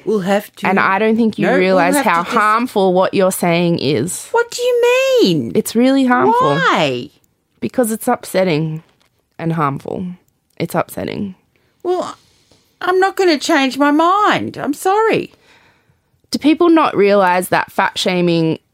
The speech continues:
Speaker 1: I'm
Speaker 2: isn't
Speaker 1: not
Speaker 2: gonna
Speaker 1: fat shaming.
Speaker 2: it isn't gonna force someone to
Speaker 1: I
Speaker 2: lose
Speaker 1: am
Speaker 2: weight?
Speaker 1: not fat shaming.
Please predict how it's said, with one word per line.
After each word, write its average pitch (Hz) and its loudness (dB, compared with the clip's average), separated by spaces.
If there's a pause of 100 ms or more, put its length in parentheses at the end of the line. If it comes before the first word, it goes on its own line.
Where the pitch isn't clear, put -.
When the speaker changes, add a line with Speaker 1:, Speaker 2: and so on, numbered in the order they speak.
(200)
Speaker 1:
I'm 392 0
Speaker 2:
isn't 370 2
Speaker 1:
not 403 2
Speaker 2:
gonna 190 2
Speaker 1:
fat 392 0
shaming. 285 0
Speaker 2:
it 175 2
isn't 226 2
gonna 220 2
force 165 0
someone 175 0
to 220 2
Speaker 1:
I - 2
Speaker 2:
lose 160 -2
Speaker 1:
am 220 0
Speaker 2:
weight? 226 2
Speaker 1:
not - -2
fat - -4
shaming. 156 -8